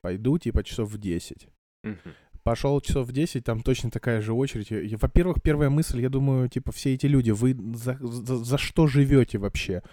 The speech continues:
Speaker 2: <laughs>
Speaker 1: За какие деньги вы едите, блядь, если вы в рабоч-, в среду, нахуй, стоите, вот такая толпа, и в десять часов, э, <laughs> уже, уже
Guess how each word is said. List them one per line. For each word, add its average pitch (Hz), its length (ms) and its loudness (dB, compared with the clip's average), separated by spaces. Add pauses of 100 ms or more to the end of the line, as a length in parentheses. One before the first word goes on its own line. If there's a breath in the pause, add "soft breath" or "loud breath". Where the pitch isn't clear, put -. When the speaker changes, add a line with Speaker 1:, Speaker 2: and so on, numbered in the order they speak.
(160)
Speaker 2:
<laughs> - 260 -10
Speaker 1:
За 120 260 -2
какие 160 380 -4
деньги 143 320 2
вы 131 140 2
едите, 127 580 -2
блядь, 98 400 -4
если 117 240 -4
вы 123 300 0
в 113 100 -4
рабоч-, 127 420 0
в - 40 -12
среду, 151 500 2
нахуй, 95 400 -6 (340 loud breath)
стоите, 143 640 0
вот 113 140 -8
такая 117 260 -2
толпа, 139 440 0
и 101 340 -2
в 101 200 -8
десять 123 320 0
часов, 110 360 -4 (100)
э, 85 840 -6 (160)
<laughs> - 640 -12
уже, 110 460 -2
уже 120 320 -4